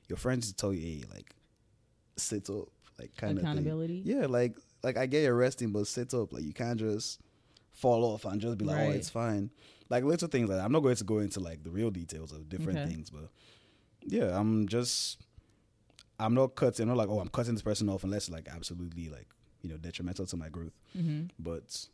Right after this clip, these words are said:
Speaker 1: I'm just reassessing the amount of, um, space I give people in my life, and
Speaker 2: Hmm.
Speaker 1: yeah, it's, it's making you really think about some of your relationships, and it's, it's so scary, man. 'Cause they feel like you thought,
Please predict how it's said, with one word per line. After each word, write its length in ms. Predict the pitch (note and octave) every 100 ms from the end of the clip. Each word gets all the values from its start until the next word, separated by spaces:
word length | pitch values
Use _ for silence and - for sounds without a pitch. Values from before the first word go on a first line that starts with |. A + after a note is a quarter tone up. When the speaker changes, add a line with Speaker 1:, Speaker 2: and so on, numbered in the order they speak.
| _ _ _ _ _ -
Speaker 1:
I'm 180 | F#2+
just 160 | G2+ G#2
reassessing 420 | F#2+ F#2 F#2+ G#2
the 60 | F#2
amount 260 | F2+ F#2+ F#2
of, 180 | E2 C2
um, 300 | D#2+ D#2+ E2
space 260 | - F#2+
I 60 | E2+
give 120 | F2
people 220 | - F2
in 80 | E2
my 80 | D#2
life, 360 | D2+ G2 - -
and 260 | D2+ D2+ - _ -
Speaker 2:
Hmm. 160 | G3 F#3
Speaker 1:
yeah, 60 | B2
it's, 340 | F2 F2+ -
it's 220 | G#2 G2+ A2+
making 360 | C3 C3+ B2
you 360 | A2+ A2 G#2+ G#2+ - _ _ _ _ _ _ _ _ _ _ _ -
really 420 | A2+ A2+ A2+ A2+ -
think 420 | - A2+ G#2+ - - - -
about 200 | F#2+ F2+
some 100 | G2+
of 40 | F#2
your 80 |
relationships, 480 | F#2 G2+ G2 F#2+ F2
and 120 | F2+ F2+
it's, 140 | F2+
it's 180 | G2 -
so 200 | - G#2+
scary, 400 | - F2+ D#2+ D#2
man. 140 | D2+
'Cause 140 | F2+ A2+
they 100 | G#2
feel 140 | G#2
like 160 | F2+ E2+
you 60 |
thought, 460 | - F#2+ F2+ -